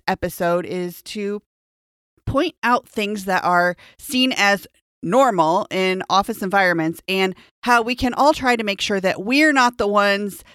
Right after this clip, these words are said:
making normal things like eating lunch to be unnecessarily stressful for other people. And before continuing, in case you're new to the show and wondering who the heck I am to talk about this stuff,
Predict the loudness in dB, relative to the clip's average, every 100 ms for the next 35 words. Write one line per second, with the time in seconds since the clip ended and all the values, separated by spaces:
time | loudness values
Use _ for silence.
0 | _ -6 -4 -2 -4 -6 -8 -8 -6 0
1 | 0 2 0 0 -2 -2 -4 -4 -4 -6
2 | -4 -2 -2 -4 -4 -2 0 0 0 -6
3 | -6 -6 -10 -14 -8 -6 -6 -8 -8 -12
4 | _ -4 -2 -2 -6 -8 -8 -2 0 0
5 | -4 -6 -4 -2 -2 -4 -8 -10 -6 -4
6 | -4 -6 -8 -8 -8 -10 -12 -20 _ -20
7 | -20 -4 2 4 4 0 2 2 2 -2
8 | 2 2 2 0 -2 -4 -4 -2 -2 -2
9 | 2 2 2 -2 _ -4 0 0 0 -2
10 | 0 2 4 4 2 -4 -4 -6 -6 -8
11 | -6 -6 -6 -8 -6 -4 -4 -4 -6 -8
12 | -4 -4 0 -4 -2 -6 -6 0 0 0